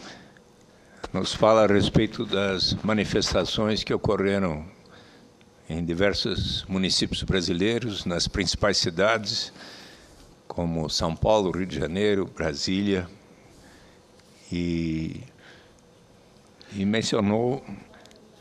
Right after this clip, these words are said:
dos problemas que algumas vezes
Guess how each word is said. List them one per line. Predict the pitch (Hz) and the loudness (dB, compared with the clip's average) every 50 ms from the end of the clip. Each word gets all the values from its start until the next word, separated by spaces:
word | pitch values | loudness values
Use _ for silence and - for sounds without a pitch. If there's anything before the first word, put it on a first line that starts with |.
| - - | -18 -10
dos | 190 - 101 - - | -6 -4 -4 -4 -2
problemas | - 117 110 98 98 101 104 110 113 113 104 - - | 0 2 2 4 4 4 4 4 2 0 0 0 -2
que | - - 120 110 104 104 98 90 90 90 - - 110 - - - - - - - - - - - - - - - - - - - - - - - - - | -2 -2 0 2 2 2 2 0 0 -2 -4 -8 -10 -14 -16 -18 -20 -20 -20 -20 -20 -20 -20 -20 -20 -20 -20 -20 -20 -20 -20 -20 -20 -20 -20 -20 -12 -8
algumas | 98 92 90 95 98 104 98 92 85 92 | -6 -4 -2 0 2 2 2 2 2 2
vezes | 92 98 101 101 101 101 95 - - - - - | 2 2 2 0 -2 -2 -2 -4 -4 -6 -8 -10